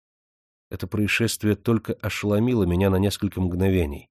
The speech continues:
но к моему несказанному огорчению я увидел, что быстрая и сильная качка судна сбросила корзину поперёк моего пути,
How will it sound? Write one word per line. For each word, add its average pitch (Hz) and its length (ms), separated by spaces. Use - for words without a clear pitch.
но 113 140
к - 60
моему 117 280
несказанному 131 920
огорчению 117 640
я 107 160
увидел, 120 320
что - 220
быстрая 120 600
и 110 200
сильная 104 720
качка 92 420
судна 110 560
сбросила 123 560
корзину 120 520
поперёк 120 420
моего 113 260
пути, 101 480